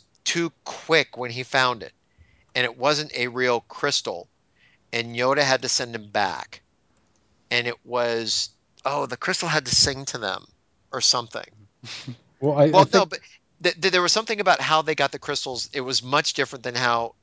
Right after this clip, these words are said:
Speaker 1: Ezra got his.
Speaker 2: Yeah, well, I, I think the thing of it is that, wa-, going back to the Younglings episode, was that the,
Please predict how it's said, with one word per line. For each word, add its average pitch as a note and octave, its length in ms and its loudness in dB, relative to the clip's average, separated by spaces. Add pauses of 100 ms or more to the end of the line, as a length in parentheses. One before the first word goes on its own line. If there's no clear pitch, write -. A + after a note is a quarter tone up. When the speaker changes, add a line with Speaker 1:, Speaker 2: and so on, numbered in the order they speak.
Speaker 1:
Ezra A#2+ 260 0
got G2+ 200 0
his. - 320 -8 (840)
Speaker 2:
Yeah, D3+ 180 -4
well, C#3 360 -2 (180)
I, D3 100 2
I D#3 200 4
think F#3 260 2
the E3 80 0
thing E3 240 8
of C#3 100 8
it B2+ 80 8
is B2+ 200 6
that, A#2+ 240 2
wa-, B2+ 180 0
going B2 240 4
back A#2 160 8
to B2 60 -4
the A2+ 80 6
Younglings A#2 360 6
episode, G#2 280 0
was G#2+ 260 0 (480)
that B2 340 4
the, - 160 -12